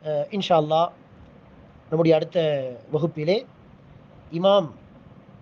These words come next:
குர்ஆனை ஓதும் பொழுது தவறாக ஓதிவிட்டால் வசனங்களை என்ன செய்வது, அதே போல தொழுகையில் வஸ்வசா ஏற்பட்டால் தொழும் சமயத்திலே என்ன செய்வது, இது தொடர்பான விஷயங்கள்,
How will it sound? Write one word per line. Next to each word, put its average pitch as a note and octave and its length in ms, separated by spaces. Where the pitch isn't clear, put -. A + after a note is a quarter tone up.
குர்ஆனை E3+ 320
ஓதும் E3 240
பொழுது D3+ 420
தவறாக F#3+ 480
ஓதிவிட்டால் D#3 800
வசனங்களை C#3+ 640
என்ன F3 200
செய்வது, D3 540
அதே F#3 200
போல E3 420
தொழுகையில் G3 440
வஸ்வசா E3+ 680
ஏற்பட்டால் D3+ 600
தொழும் D#3+ 200
சமயத்திலே D3 580
என்ன D#3+ 160
செய்வது, C#3+ 500
இது E3 200
தொடர்பான D3+ 380
விஷயங்கள், D3 520